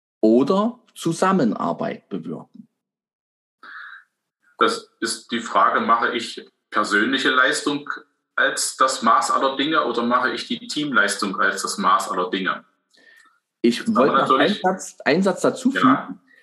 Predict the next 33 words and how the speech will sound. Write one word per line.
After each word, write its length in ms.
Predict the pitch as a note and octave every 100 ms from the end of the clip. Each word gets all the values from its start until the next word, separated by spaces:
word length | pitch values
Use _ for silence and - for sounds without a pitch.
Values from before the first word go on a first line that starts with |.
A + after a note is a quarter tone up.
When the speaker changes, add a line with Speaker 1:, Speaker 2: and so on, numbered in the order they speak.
| _ -
Speaker 1:
Jetzt, 440 | G#2 G#3 - F3+
wo 260 | F3+ F#3 -
ja 220 | C#3 -
auch 160 | C#3+
die 240 | C#3+ B2 A2+
Ängste 440 | D3 A#3+ - A3
kommen, 480 | G#3+ G3+ A3+ A#3+ A#3
okay, 420 | - - F3 F#3
wir 80 | D3+
müssen 300 | C3 D3 D3
die 80 | A#2+
Preise 640 | - A2+ D3 G3 F#3 E3+ -
ja 160 | - -
auch 240 | F2+ - -
weiterhin 600 | F2+ G2+ A#2+ B2+ B2+ G2
weiterentwickeln, 1040 | F#2+ G2+ G#2 F#2+ F#2+ D#3+ F3+ F3 F3+ F#3 - - - _ -
ähm, 400 | A2+ A2 A2 -
plus 300 | - D3 G#3
das 220 | C#3 C#3
gesellschaftliche 680 | A2+ G#2 C#3 F3 E3+ E3+ E3
Umfeld, 420 | D3+ E3+ F3 F3+
also 180 | - A2+
die 120 | G2
Kosten, 480 | - C3+ - - D#3
die 140 | B2+
auch 240 | G#2 - -
anderweitig 600 | G#2 C#3 F3+ D#3 D#3+ D3+
in 80 | D3
den 100 | C3+
Leben 280 | B2+ D#3 D#3+
der 100 | B2
Menschen 320 | C3 F#3 F#3
steigen. 440 | - D3 D#3+ F#3+